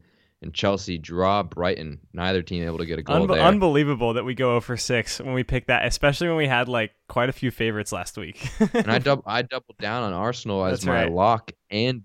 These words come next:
Speaker 1: I had a dog in them getting a high-scoring win. They tied against Fulham, who are in relegation contention. What an elite club they are.
Speaker 2: Right.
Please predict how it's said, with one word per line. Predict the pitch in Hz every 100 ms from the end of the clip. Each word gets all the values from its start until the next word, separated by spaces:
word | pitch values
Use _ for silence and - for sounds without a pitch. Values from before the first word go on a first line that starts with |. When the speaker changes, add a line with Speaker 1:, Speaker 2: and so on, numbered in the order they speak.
| -
Speaker 1:
I | 92
had | 98 98
a | 95
dog | 92 92 101 95
in | 92
them | 87 90
getting | 92 87
a | 85
high-scoring | 92 92 - 98 90 87
win. | 98 92 90 - _ _
They | - 98 95
tied | 95 98 101 95
against | 95 87 - -
Fulham, | 90 92 101
who | 95 90
are | 87
in | 87
relegation | 87 85 85 87 - 87
contention. | 85 85 87 85 - 95
What | 90
an | 87
elite | 85 85 -
club | - 87 85
they | 87 92
are. | 80 82 98
Speaker 2:
Right. | 113 107